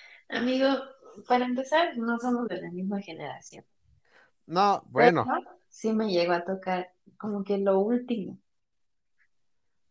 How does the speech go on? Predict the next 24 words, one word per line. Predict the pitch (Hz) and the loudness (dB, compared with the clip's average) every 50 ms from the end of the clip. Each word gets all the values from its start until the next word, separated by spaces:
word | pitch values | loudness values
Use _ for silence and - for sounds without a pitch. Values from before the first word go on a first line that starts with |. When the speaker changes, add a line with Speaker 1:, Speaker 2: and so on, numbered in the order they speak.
| _ _ - | _ _ -2
Speaker 2:
Pero, | 127 120 120 120 | 0 2 2 2
pues, | 117 113 117 | 0 -2 -4
de | 120 120 | -4 -4
todas | - 143 143 143 135 127 | 0 2 2 2 2 0
maneras, | 123 117 113 120 147 143 123 107 - - | -2 -4 -2 -2 -2 -2 -2 -4 -6 -6
ahorita | - 127 127 143 156 185 233 240 240 | 0 2 4 4 4 6 6 6 6
porque | 170 139 - - 123 | 6 0 0 0 0
no | 127 131 | 0 0
se | 123 131 | -2 -4
puede, | 120 - 131 151 160 120 98 - _ _ _ _ _ _ _ _ _ _ _ _ _ _ | -8 -4 -2 0 0 0 -2 -6 _ _ _ _ _ _ _ _ _ _ _ _ _ _
pero | - - 113 113 | -2 -2 0 0
digamos, | 120 123 127 135 135 127 117 - - - - - _ _ _ - _ _ _ _ _ _ _ _ _ _ _ _ _ _ | 0 0 0 0 -2 -2 -4 -6 -8 -20 -20 -20 _ _ _ -20 _ _ _ _ _ _ _ _ _ _ _ _ _ _
que | - 123 120 | -6 -6 -6
tú, | - - 147 147 131 - 117 - | -4 -4 -4 -4 -4 -6 -8 -4
que | - 143 143 143 | -2 0 0 2
llevaras | 135 151 151 147 165 175 180 175 - | 4 4 6 6 6 6 6 4 2
a | 143 123 | -2 -8
tu | - 131 | -8 -10
sobrinito | 117 - 139 127 123 123 131 123 135 147 147 - 143 127 - | -8 -4 -2 -2 0 0 -2 -2 -2 -4 -4 -2 -4 -4 -4
a, | - 113 113 - - | -4 -8 -8 -8 -6
a | - 123 | -8 -8
tomarse | 120 - 131 135 147 160 160 - 165 | -6 -6 -4 -2 -2 -2 -2 -2 -4
la | 131 110 107 | -4 -4 -4
foto, | - 139 143 - - 277 | -4 -6 -6 -4 -6 -8